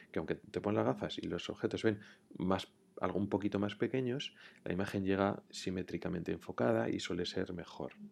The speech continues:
Entonces, bueno, en cualquier caso, tampoco hace falta, eh, prohibir el quitarse las gafas de, de cerca, pero bueno, no hay que desanimar a, no hay que animar a la gente para quitarse las gafas de, para leer de cerca, sino al contrario,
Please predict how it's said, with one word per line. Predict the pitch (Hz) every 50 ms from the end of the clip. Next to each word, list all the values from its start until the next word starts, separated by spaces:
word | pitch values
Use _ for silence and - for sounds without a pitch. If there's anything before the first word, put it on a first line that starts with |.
| - - 107 - - - - - - - - - - - - _ -
Entonces, | - - 139 131 123
bueno, | 131 117 98 85 82 -
en | - 95
cualquier | 95 104 104 104 117 110
caso, | - 127 117 - 95 90 -
tampoco | - - 92 87 87 92 107 101
hace | - - 101
falta, | - - - 107 101 101 95 87 - 95 95 92 90 - - - _ _ - - - - - - - - _ - - - -
eh, | 107 87
prohibir | - - - - 95 92 90 90 95 95 98 98 98 95 92
el | 92 87 -
quitarse | - 82 - 92 - - 92
las | 87 82
gafas | 87 87 - 87 80
de, | 85 87 87 90
de | 90 92 92
cerca, | - - 131 - - - 131 170 180 - - - - - - - - -
pero | 113 110 117
bueno, | 127 147 139 110 92 87 - - _ _ - - - - - - - - _ _ _ _ - _ _ _ _
no | 101 104 107 113 117
hay | 120 113
que | - 120
desanimar | 113 113 107 - - 110 107 110 107 107 110 110 110 107
a, | 110 107 110 - -
no | 110 113
hay | 113 117
que | -
animar | 117 113 113 110 113 110
a | 110
la | 110 107
gente | - - 117 101
para | - 90 85 -
quitarse | - 82 - 92 95 - - -
las | 98 98 95
gafas | 101 - 107 98
de, | 101 98 - - - - - - - - - _
para | 104 95 95
leer | 95 98 98 101
de | 101
cerca, | 101 107 113 - 139
sino | - - 107
al | 92 -
contrario, | 95 87 82 98 90 85 78 73 -